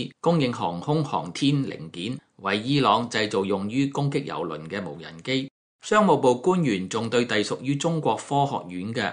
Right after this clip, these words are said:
南京天文光學技術研究所進行咗舉報，懷疑該研究所正在獲取原產於美國嘅物品，以進一步進行中國軍事研究。美國商務部負責工業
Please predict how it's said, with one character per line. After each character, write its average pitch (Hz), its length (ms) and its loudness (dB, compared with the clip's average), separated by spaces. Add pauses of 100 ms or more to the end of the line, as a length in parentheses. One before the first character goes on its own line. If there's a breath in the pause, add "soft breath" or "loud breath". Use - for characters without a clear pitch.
(120)
南 87 380 -2
京 147 240 0
天 156 220 -2
文 87 220 -4
光 139 280 0
學 120 220 -4
技 92 140 -4
術 87 200 -6
研 85 240 -12
究 101 180 0
所 101 460 -2
進 117 160 -2
行 87 200 -4
咗 92 200 -2
舉 104 180 0
報， 87 240 -2 (360)
懷 101 240 2
疑 98 140 -4
該 175 240 4
研 95 220 -4
究 101 180 0
所 101 400 -2
正 117 200 0
在 104 140 0
獲 92 220 0
取 107 360 -2
原 87 280 -8
產 98 280 -4
於 143 120 2
美 92 220 0
國 98 260 -2
嘅 98 100 -4
物 87 260 -8
品， 107 280 -4 (100)
以 98 160 -4
進 101 200 -2
一 123 100 0
步 101 180 0
進 98 260 -4
行 - 240 -10
中 131 200 0
國 113 180 -2
軍 117 220 -2
事 98 180 -4
研 80 340 -12
究。 95 240 -2 (260)
美 107 200 2
國 135 160 4
商 165 240 2
務 - 160 4
部 104 160 2
負 104 200 -6
責 117 200 0
工 151 280 2
業 104 200 -2